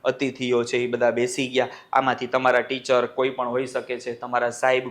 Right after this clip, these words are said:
કોઈ પણ હોઈ શકે છે, અમુક અમુકનું મોઢું કો-, એના જેવું લા-, આમાંથી મારું મોઢું કોક જેવું તો લાગતું જ હશે. જો,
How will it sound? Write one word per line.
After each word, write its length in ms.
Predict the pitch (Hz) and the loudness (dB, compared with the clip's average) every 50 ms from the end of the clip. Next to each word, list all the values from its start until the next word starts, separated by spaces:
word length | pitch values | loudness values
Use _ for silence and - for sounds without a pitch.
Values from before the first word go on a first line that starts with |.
| 120 - | -6 -4
કોઈ 180 | 131 123 127 | -4 -4 -4
પણ 200 | 127 - 123 120 | -2 -2 -2 -2
હોઈ 200 | 120 120 127 135 | 0 -2 -2 -2
શકે 300 | 131 - 123 - - 123 | -2 -4 -6 -6 -8 -8
છે, 120 | - 123 - - - - _ - | -8 -8 -10 -10 -14 -12 _ -2
અમુક 280 | 131 135 135 127 120 | 0 0 0 2 2
અમુકનું 400 | 127 127 127 123 120 123 123 117 | 2 2 0 -2 -6 -6 -6 -4
મોઢું 540 | 117 131 135 131 139 135 131 120 120 123 - | 0 0 0 0 2 2 2 0 0 0 2
કો-, 180 | - 135 131 - | 4 4 4 4
એના 200 | 123 135 135 123 | 2 0 0 0
જેવું 240 | 117 127 123 120 127 | 0 0 2 4 6
લા-, 100 | 127 131 | 4 4
આમાંથી 380 | 131 135 139 143 139 - 135 | 4 2 2 0 0 0 0
મારું 320 | 127 131 135 143 151 147 139 | 2 4 4 4 4 4 2
મોઢું 280 | 143 143 135 143 139 | 0 0 2 0 0
કોક 240 | - 139 139 139 139 | 2 2 2 2 2
જેવું 260 | 135 143 143 143 143 | 2 2 2 2 2
તો 100 | 147 143 | 2 2
લાગતું 380 | 135 139 143 139 - - 139 120 | 4 4 4 2 2 -2 -2 0
જ 40 | 120 | -2
હશે. 240 | 117 113 - 117 | -4 -4 -6 -8
જો, 240 | 117 120 123 113 110 | -2 -2 0 -2 -2